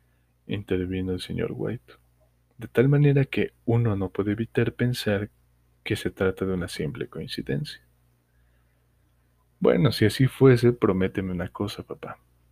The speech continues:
que no tocarás las doscientas libras hasta que yo vuelva del trabajo», dijo Herbert poniéndose en pie. «Mucho me temo que, de no serlo así, te convertirías en un avaro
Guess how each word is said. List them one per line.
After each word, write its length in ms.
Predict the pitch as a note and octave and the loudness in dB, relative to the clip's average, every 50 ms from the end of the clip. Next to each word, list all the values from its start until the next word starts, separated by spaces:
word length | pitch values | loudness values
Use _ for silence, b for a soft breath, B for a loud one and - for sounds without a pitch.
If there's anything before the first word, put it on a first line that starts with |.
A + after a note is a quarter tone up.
| _ _ _ _ _ _ _ _ _ _ _ _ | _ _ _ _ _ _ _ _ _ _ _ _
que 100 | - G#2+ | -2 0
no 160 | G2+ G#2+ A#2+ A#2+ | 2 2 0 0
tocarás 420 | - C3 - B2+ A#2+ B2 B2 B2 | 0 0 0 2 2 2 2 0
las 160 | B2+ A#2+ A#2 | 0 -2 -2
doscientas 480 | A2+ G#2 - - A#2+ A#2+ - A#2+ G#2+ A2 | -2 -4 -2 -2 -2 0 0 0 0 0
libras 440 | A2 A#2 A#2+ A#2 A2 G#2+ A2 - - | 2 2 2 2 2 0 -2 -4 -6
hasta 260 | - G#2+ - - - | -8 -8 -6 -6 -6
que 140 | - - F#2 | -4 -4 -2
yo 160 | G2 F#2+ F#2+ | -2 -2 -2
vuelva 320 | G2+ G2 F#2+ G2 G2 F#2 | -2 -2 -2 -2 -4 -6
del 220 | E2 - - - - | -6 -6 -10 -10 -8
trabajo», 500 | - - - - - - - - - _ _ _ _ _ _ _ _ _ _ _ _ _ _ _ _ _ - | -8 -8 -8 -10 -12 -20 -20 -20 -20 _ _ _ _ _ _ _ _ _ _ _ _ _ _ _ _ _ -8
dijo 260 | G2 F#2 - - E2 - | -6 -6 -4 -6 -8 -4
Herbert 520 | - - G#2 G#2 G#2 G#2+ F#2+ - - - - _ _ | -2 0 0 0 0 -2 -4 -4 -6 -12 -16 _ _
poniéndose 560 | - - G2 F#2 F#2 F2+ F#2 F2 F2 - - - | -8 -6 -6 -4 -4 -4 -4 -6 -8 -10 -12 -14
en 100 | G#2+ - | -16 -16
pie. 220 | - - - - - _ _ _ _ _ _ _ _ _ _ _ _ _ _ _ _ b b b b b b b b b b b b b b b b _ | -16 -14 -14 -14 -16 _ _ _ _ _ _ _ _ _ _ _ _ _ _ _ _ b b b b b b b b b b b b b b b b _
«Mucho 320 | - B2+ C3 C3 - D3 | 2 2 4 4 6 6
me 140 | D3+ D3+ D3 | 6 6 4
temo 440 | D3 - D#3 D#3 D3+ C3 A#2 A2+ - - | 4 4 4 4 4 4 2 0 -2 -2
que, 120 | - G2+ | -2 0
de 380 | G2 F#2+ F#2 F#2 F#2+ F#2+ F#2 F2+ | 0 0 0 -2 -2 -2 -2 -2
no 180 | F2+ F#2 F#2+ | 0 0 -2
serlo 380 | A2 - - G#2 G2+ A2 A2+ A#2 | 0 0 0 0 2 2 2 2
así, 460 | A#2+ - - - E3+ D#3+ C3+ C3+ D3+ D3+ - - _ _ _ - | 2 0 0 2 4 4 6 4 2 0 -4 -8 _ _ _ -8
te 100 | - G2+ | -8 -6
convertirías 960 | - - G2+ G2 G2+ G2 G2+ - - - G2+ G#2+ A2+ A#2 A#2 A#2 A#2 - - - | -4 -4 -2 0 0 0 -2 -2 0 2 4 4 4 4 2 2 -2 -4 -10 -14
en 180 | - G2+ G2+ G#2 | -12 -8 -4 -4
un 180 | G2+ G2+ G#2 G2+ | -2 0 2 2
avaro 480 | G2+ G#2 - - - - - - - | 2 2 0 -2 -8 -10 -12 -18 -18